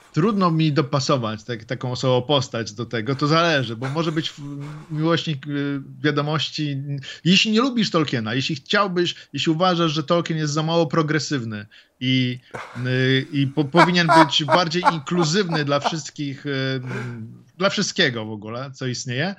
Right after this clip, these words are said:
no to na razie siedem na dziesięć, bo zdecydowanie ten serial mo-, po-, może być bardziej. I na razie jeszcze nie mieliśmy pokazanych, em,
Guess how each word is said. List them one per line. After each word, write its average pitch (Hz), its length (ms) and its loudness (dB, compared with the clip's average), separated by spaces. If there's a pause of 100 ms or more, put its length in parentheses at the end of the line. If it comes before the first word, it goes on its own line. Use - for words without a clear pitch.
(360)
no 156 180 0
to 180 380 4
na 156 160 2
razie 180 480 2
siedem 165 560 -4
na 135 100 -4
dziesięć, 113 320 -8
bo 139 300 -6
zdecydowanie 165 480 0
ten 147 100 0
serial 120 300 0 (200)
mo-, 107 100 -6
po-, 113 360 -6
może 127 360 2
być 110 180 -4
bardziej. 120 520 0 (280)
I 120 100 -10
na 147 240 0
razie 165 280 4
jeszcze 151 240 -4
nie 143 80 -8
mieliśmy 139 320 -4
pokazanych, 131 760 -4 (400)
em, 107 600 -6